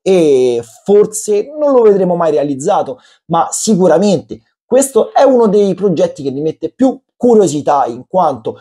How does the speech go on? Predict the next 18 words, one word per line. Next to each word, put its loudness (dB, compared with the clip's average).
ci -4
potrebbe 2
essere 0
una 2
rielaborazione 0
del -2
racconto -2
di -6
Charles -4
Dickens -12
nei, 2
magari 2
in 4
un 4
simil 2
musical 2
che -2
potremmo -4